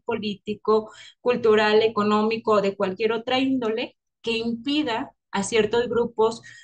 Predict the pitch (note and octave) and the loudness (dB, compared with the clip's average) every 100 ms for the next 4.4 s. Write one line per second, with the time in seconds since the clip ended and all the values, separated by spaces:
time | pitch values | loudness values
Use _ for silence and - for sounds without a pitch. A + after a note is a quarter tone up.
0 | - - A#3 G#3+ - C4 A#3+ A3+ A3+ G#3 | -20 -4 0 0 0 0 2 0 -2 -4
1 | G3 G3 G3 A3+ G#3+ A3 - A#3 A#3 - | -4 -6 -4 -2 -2 -2 -6 -6 -6 -6
2 | B3 C#4+ C4 A#3+ A3+ A#3+ D#4 - - _ | -8 -6 -8 -8 -6 -6 -6 -12 -20 _
3 | - G#3+ G#3+ A3+ A3 C4 B3 B3+ B3+ A#3+ | -2 0 2 0 2 0 2 2 0 -2
4 | A#3 B3+ A#3+ | -2 -2 -2